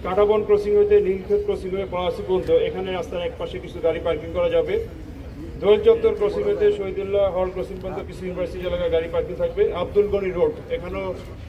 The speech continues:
যেহেতু সচিবালয় বন্ধ, এখানে কিছু গাড়ি পার্কিং থাকবে।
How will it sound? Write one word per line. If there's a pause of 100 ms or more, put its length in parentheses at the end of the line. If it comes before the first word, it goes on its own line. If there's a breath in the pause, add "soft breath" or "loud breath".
(100)
যেহেতু
সচিবালয়
বন্ধ,
এখানে
কিছু
গাড়ি
পার্কিং (400)
থাকবে।